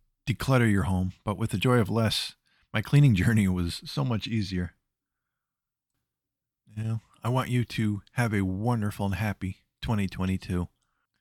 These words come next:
I've provided you with just a few ways that can help you be happier, and there are so many more ways out there to be happy.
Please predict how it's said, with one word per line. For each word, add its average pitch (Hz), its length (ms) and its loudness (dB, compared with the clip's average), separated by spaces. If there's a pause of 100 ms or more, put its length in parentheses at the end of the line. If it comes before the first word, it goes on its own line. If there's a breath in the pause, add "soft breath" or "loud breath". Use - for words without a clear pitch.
(600)
I've 104 120 -10
provided 101 460 0
you 104 120 0
with 95 400 -4
just 160 200 0
a - 40 0
few 113 280 2
ways 87 500 -2 (140)
that 95 120 -4
can 92 120 -6
help - 260 -2
you 92 180 0
be 92 160 -2
happier, 90 480 -2 (840)
and 92 580 -2
there 107 160 0
are 104 40 0
so 143 200 0
many 123 220 2
more 107 240 2
ways 85 300 0
out 85 140 -2
there 90 120 -6
to 82 80 -8
be 85 100 -4
happy. 85 480 -6